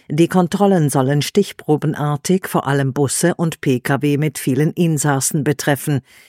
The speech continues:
wie ein Sprecher des Grenzschutzes der Nachrichtenagentur P A P sagte. Auch Fahrzeuge mit getönten Scheiben sollen im Fokus der Kontrollen stehen.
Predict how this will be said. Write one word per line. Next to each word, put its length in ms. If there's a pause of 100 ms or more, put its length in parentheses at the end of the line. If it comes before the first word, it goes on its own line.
wie 160
ein 120
Sprecher 480
des 220
Grenzschutzes 800
der 140
Nachrichtenagentur 1160
P 260
A 100
P 280
sagte. 520 (640)
Auch 240
Fahrzeuge 600
mit 240
getönten 500
Scheiben 500
sollen 380
im 160
Fokus 500
der 180
Kontrollen 580
stehen. 420